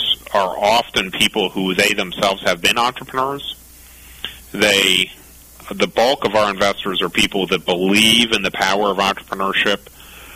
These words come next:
uh, in terms of helping the overall economy. And they actually get sort of engaged in, it's like watching a game a little bit, of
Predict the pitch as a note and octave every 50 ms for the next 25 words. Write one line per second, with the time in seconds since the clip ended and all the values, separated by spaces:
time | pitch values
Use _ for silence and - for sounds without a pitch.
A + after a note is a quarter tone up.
0 | - - - - - - - - - - G2 F2+ F2 F2+ F2+ G2+ F#2+ F2+ F2 -
1 | A2 G2 F#2+ F#2 - - G#2 G2+ F#2+ - F#2+ F#2+ F#2+ F#2+ F2+ F#2+ F#2+ F2+ F2 E2+
2 | - - - F#2 F#2 G2+ G#2+ A2+ A#2+ B2+ B2 - - - - - - - - -
3 | G#2+ G2+ G2 F#2+ F#2+ F#2+ F#2+ F#2 F2+ - - - A2+ D3 F#3 A#3 B3 - - -
4 | C#3+ A#2 B2 A#2+ A2+ - - A#2+ A2+ G#2 G2 G2+ F2 E2+ D#2+ F#2+ A#2 C#3 D#3 B2+
5 | F2 D#2+ D#2 - - - - - - - A#2 G#2+ G#2 G2+ G2 F#2+ F#2 E2+ - -
6 | - - G#2+ F#2 - - G2 F#2+ G#2 G2+ F#2+ - G2+ A2+ A2 - - - - E2+
7 | - G2+ A2 D3 D3 G#2 F2 F2 F2 E2 D#2+ F2+ E2+ F2 E2